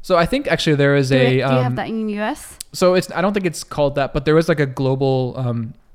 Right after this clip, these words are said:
Speaker 1: suicide prevention day.
Speaker 2: Yeah.
Speaker 1: Which is, that's, the Are You OK is, like, an organization specifically
Speaker 2: Yeah.
Speaker 1: about that. Yeah.
Speaker 2: Yeah.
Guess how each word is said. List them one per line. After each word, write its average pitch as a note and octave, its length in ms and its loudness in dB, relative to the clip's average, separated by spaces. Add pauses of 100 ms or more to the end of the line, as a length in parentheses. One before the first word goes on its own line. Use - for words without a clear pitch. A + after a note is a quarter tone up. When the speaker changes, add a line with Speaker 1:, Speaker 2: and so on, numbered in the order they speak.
Speaker 1:
suicide C#3 440 0
prevention B2+ 420 -2
day. E3+ 160 -6 (100)
Speaker 2:
Yeah. A#3+ 360 2
Speaker 1:
Which D3 180 -4
is, C3 160 -6
that's, C3 220 -4
the - 140 -12
Are D3+ 120 2
You D3 160 4
OK C3 320 2
is, A#2+ 100 -2
like, B2 160 -2
an A#2+ 80 -2
organization A#2 720 -4
specifically B2 460 0
Speaker 2:
Yeah. G#3 140 2
Speaker 1:
about - 280 -4
that. A2+ 200 -8
Yeah. A#2 180 -8 (320)
Speaker 2:
Yeah. A#3 300 -2